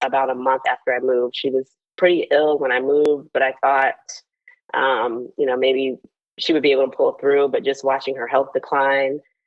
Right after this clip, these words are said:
um, during the pandemic was really, really hard too. So, you know, not only was it a giant transition for me, it was during a pandemic, and then I lost one of the most pivotal people in my life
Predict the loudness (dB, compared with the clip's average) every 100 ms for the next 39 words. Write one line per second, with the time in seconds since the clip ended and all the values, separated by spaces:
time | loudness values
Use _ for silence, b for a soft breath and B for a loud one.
0 | _ _ -4 -2 0 0 -2 -6 -8 0
1 | 2 4 2 2 0 4 2 2 0 0
2 | 0 0 0 2 2 2 2 2 2 0
3 | -2 -6 -4 -4 -2 0 0 0 -6 _
4 | _ -2 0 2 2 2 2 0 -2 -2
5 | -2 -6 -18 -4 0 2 2 0 0 -2
6 | 0 -6 -6 -6 -4 -2 -2 -2 -4 -8
7 | _ _ _ _ -2 0 0 0 -2 -4
8 | -14 _ _ -6 2 2 2 2 0 2
9 | 0 0 -2 -2 0 0 2 0 0 -4
10 | -4 -2 -2 0 -2 -6 -4 -4 0 0
11 | 0 -2 -4 -2 -2 -2 0 0 -2